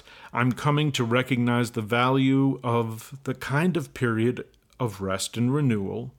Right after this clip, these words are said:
that Miriam has described. Instead of simply continuing forward week after week at a relentless pace,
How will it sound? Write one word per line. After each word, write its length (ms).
that 200
Miriam 520
has 220
described. 760
Instead 420
of 140
simply 420
continuing 800
forward 580
week 340
after 360
week 400
at 120
a 80
relentless 640
pace, 440